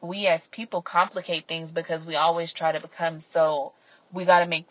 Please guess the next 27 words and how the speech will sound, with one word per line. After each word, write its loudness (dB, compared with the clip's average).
sense 2
of -12
everything. -6
And -4
it's -6
just -10
like, 0
no, 2
why 8
do -12
you -10
have 0
to -14
make -6
sense -12
of -2
everything? -6
Why 4
not 0
just -12
experience -2
the -16
situation -8
and -10
learn -4
from -10
it? -12